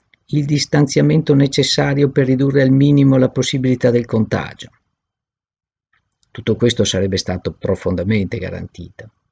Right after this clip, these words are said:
compresa la presenza di un termoscanner.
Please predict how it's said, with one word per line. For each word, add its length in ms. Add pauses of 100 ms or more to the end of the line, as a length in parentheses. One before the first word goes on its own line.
(680)
compresa 420
la 140
presenza 420
di 80
un 120
termoscanner. 960